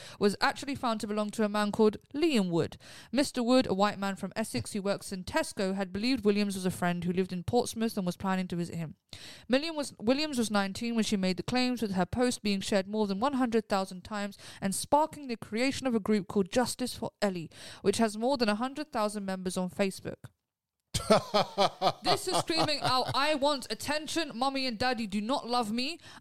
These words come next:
Speaker 1: I am a weirdo." Like, this is just, this is, uh, imagination.
Speaker 2: But why? No, but my, my, this is my thing, yeah? This is my thing. If Tommy Robinson had any part to play in this, why hasn't he come out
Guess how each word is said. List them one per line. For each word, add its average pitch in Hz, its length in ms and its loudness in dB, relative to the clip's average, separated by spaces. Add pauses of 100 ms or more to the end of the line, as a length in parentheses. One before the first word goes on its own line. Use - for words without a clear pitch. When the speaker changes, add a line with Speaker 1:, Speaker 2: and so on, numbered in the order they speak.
Speaker 1:
I 220 120 2
am 214 140 -2
a 208 100 0
weirdo." 262 680 0 (260)
Like, 214 320 -2
this 269 220 -6
is 285 140 -2
just, - 300 -4
this - 200 -6
is, 262 320 -8 (220)
uh, 208 80 0 (160)
imagination. 262 520 0
Speaker 2:
But 214 140 6
why? 240 240 6
No, 240 100 8
but 226 140 8
my, 202 160 4
my, 226 160 6
this 262 200 0
is 226 80 0
my 214 200 6
thing, 117 240 0
yeah? 107 180 2
This 185 160 0
is 139 80 0
my 123 180 4
thing. 92 280 -4 (140)
If 156 200 2
Tommy 269 220 4
Robinson 185 400 4
had 156 220 2
any 196 180 4
part 165 300 4
to - 80 -4
play 160 180 4
in 131 60 2
this, 117 200 -4
why 196 180 6
hasn't 233 260 -2
he 214 40 0
come 196 280 0
out 131 220 0